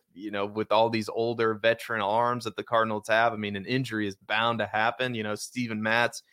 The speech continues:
has already been dealing with injuries, so you never know what could happen. The point is, we still can't rule out Tommy Edman as a trade chip potentially, or a player that could be traded away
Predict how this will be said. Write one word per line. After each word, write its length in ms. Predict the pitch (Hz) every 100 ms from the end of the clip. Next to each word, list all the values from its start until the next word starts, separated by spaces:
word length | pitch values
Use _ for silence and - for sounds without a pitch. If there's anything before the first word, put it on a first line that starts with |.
| _ _
has 120 | 113
already 200 | 120 117
been 200 | 110 113
dealing 340 | 110 123 120
with 160 | 107 101
injuries, 300 | 110 113 117
so 60 | 139
you 120 | 143
never 260 | 208 190
know 220 | 165 156 143
what 200 | 131 -
could 140 | 117
happen. 520 | 127 147 143 113 107 - _ _ 64
The 180 | 90 123
point 360 | - 170 156
is, 360 | 151 131 113 - _ _ _
we 240 | - 113 139
still 300 | - 180 165
can't 260 | 165 135
rule 300 | 131 139 135
out 320 | 123 120 -
Tommy 300 | - 120 117
Edman 360 | 107 117 110 104
as 140 | 104
a 60 | 104
trade 580 | - - 123 110 107 107 _ _ _
chip 460 | - - 151 107 -
potentially, 720 | 117 - 143 147 - 104 104
or 120 | 101
a 60 | 104
player 300 | - 123 110
that 180 | 110
could 220 | - 151 123
be 120 | 113
traded 360 | - 120 104
away 500 | 101 101 135 120 110